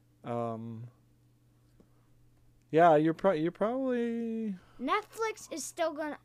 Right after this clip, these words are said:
Speaker 2: still gonna hang on a little bit just by their hit shows.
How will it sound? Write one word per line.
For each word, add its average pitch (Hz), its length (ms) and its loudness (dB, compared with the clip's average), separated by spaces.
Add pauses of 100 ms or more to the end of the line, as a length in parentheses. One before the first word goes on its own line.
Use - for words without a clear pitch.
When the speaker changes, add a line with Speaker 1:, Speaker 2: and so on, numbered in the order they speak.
(160)
Speaker 2:
still - 680 -6 (580)
gonna 302 400 -4
hang 269 300 -4
on 262 200 -4
a 247 60 -4
little 240 220 -2
bit 214 260 -8
just 262 260 -10
by 269 200 6
their 233 160 -6
hit 240 280 -8
shows. - 540 -12